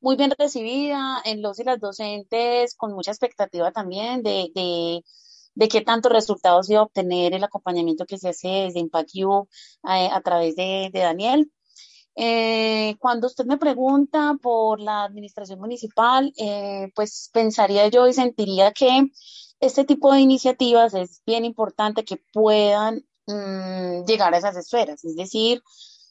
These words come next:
eh, que puedan tener esa visibilidad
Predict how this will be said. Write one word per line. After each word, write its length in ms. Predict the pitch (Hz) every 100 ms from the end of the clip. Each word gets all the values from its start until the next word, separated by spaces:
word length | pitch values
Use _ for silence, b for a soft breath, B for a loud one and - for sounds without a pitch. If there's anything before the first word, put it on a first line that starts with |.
| -
eh, 1080 | 208 202 196 190 185 185 175 175 175 175 180
que 120 | 226
puedan 360 | 226 233 214 247
tener 220 | 269 208
esa 220 | 214 254
visibilidad 680 | 254 240 262 254 254 240 233